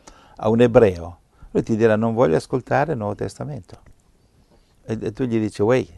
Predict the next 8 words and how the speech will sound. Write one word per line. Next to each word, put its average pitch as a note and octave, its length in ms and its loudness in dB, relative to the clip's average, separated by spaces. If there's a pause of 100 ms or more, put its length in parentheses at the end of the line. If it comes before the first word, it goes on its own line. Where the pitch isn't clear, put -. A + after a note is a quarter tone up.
(540)
sveglia, F2+ 640 0
questo G#2+ 460 -4
è G2 140 -12
Vecchio G2+ 300 -10
Testamento, - 720 -20 (480)
che - 120 -12
tu - 160 -6
dovresti F2+ 600 -6